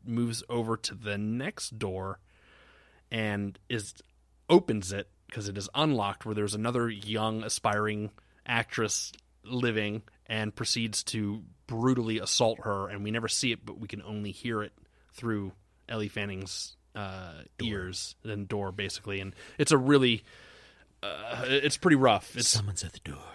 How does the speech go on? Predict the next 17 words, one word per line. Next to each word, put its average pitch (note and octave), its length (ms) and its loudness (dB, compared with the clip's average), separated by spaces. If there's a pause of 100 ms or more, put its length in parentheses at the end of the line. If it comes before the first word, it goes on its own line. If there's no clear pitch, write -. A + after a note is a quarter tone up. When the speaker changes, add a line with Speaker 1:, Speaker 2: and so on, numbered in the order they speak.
(500)
Speaker 1:
which C3+ 160 0
is A#2 120 2
a A#2 60 -2
fear A2+ 220 2
of F#2 80 -4
mine. F#2+ 340 -6
So, A#2 340 4
um, C3+ 340 6
anyway, D3+ 360 8
yeah, F#3+ 160 10
Neon D#3 240 10
Demon C#3+ 260 6
Man, G#2+ 200 2
great, C3 420 6
weird, B2+ 480 4
great A#2 300 2 (520)
movie. G#2 500 0